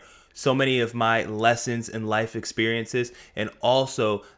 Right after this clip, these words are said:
the lessons and life experiences of all the guests who have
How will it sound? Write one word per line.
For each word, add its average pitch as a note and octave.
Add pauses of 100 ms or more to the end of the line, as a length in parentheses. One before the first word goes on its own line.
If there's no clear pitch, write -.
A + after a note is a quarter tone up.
the G#2+
lessons A2+
and G#2+
life A2
experiences A2
of G#2+
all A2
the G#2+
guests G#2+ (220)
who A#2+
have A#2